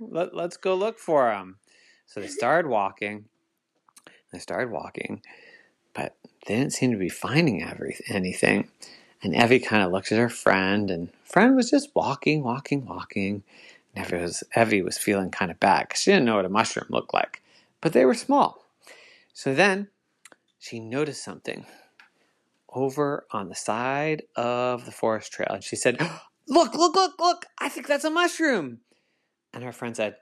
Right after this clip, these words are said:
"That's a rock." "A rock? Well, how, how do I know that it's not a mushroom? You said it was small, and that's small." "Yeah, but that's a rock. You don't wanna put that in your mouth and eat it," said the friend. <laughs> "Oh, no, I definitely don't wanna eat a rock."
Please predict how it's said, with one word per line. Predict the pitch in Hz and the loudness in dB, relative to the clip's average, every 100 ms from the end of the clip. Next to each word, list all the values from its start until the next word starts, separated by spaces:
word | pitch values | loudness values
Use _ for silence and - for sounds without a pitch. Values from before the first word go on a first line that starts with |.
| _ | _
"That's | 147 180 196 | -4 -2 -2
a | |
rock." | 120 98 104 127 110 73 - - - - _ _ _ _ _ _ _ _ - | -4 -2 0 2 0 -4 -16 -18 -18 -20 _ _ _ _ _ _ _ _ 2
"A | 294 | 2
rock? | 302 339 370 311 269 285 277 - - _ _ _ _ - | 4 2 4 4 4 4 0 -10 -20 _ _ _ _ -2
Well, | 269 277 214 _ | 2 2 -2 _
how, | - - 262 | -10 -6 -6
how | - - 262 | -4 0 2
do | 277 | 2
I | 285 294 | 0 -2
know | 285 285 | -4 -2
that | 294 | -2
it's | 285 269 - | -2 -6 -8
not | 294 285 | -6 -4
a | 285 | -4
mushroom? | 285 320 - 185 175 | -4 -4 -4 -4 -4
You | 214 | -4
said | 226 226 | -4 -2
it | |
was | 254 233 | -4 -6
small, | - 311 277 | -2 0 0
and | 156 | -2
that's | 175 - | -6 -10
small." | - 262 233 - _ - _ _ _ | -8 -2 -2 -4 _ -20 _ _ _
"Yeah, | 185 180 | -8 -6
but | 180 | -6
that's | 233 | -6
a | 220 | -6
rock. | 139 160 190 - - - - _ _ | -2 0 0 -2 -10 -20 -20 _ _
You | 170 | -6
don't | 202 | -2
wanna | 156 120 | -2 -2
put | 110 | -6
that | 117 147 | -2 0
in | 151 | -2
your | 113 | -6
mouth | 104 104 - | -6 -6 -6
and | 98 - | -10 -8
eat | 110 | -4
it," | 110 110 | -4 -4
said | - 101 | -6 -4
the | 107 | -2
friend. | 101 107 110 131 131 _ _ _ _ _ | 0 0 0 -2 -6 _ _ _ _ _
<laughs> | 370 339 | -8 -4
"Oh, | 117 170 196 143 127 | 4 8 8 6 6
no, | 160 170 | 6 6
I | 131 | 6
definitely | 165 180 139 | 2 0 -2
don't | 135 151 | 0 0
wanna | 147 131 | 0 0
eat | 127 160 | -2 -2
a | 117 | -2
rock." | 110 165 151 143 - | 2 4 4 2 -4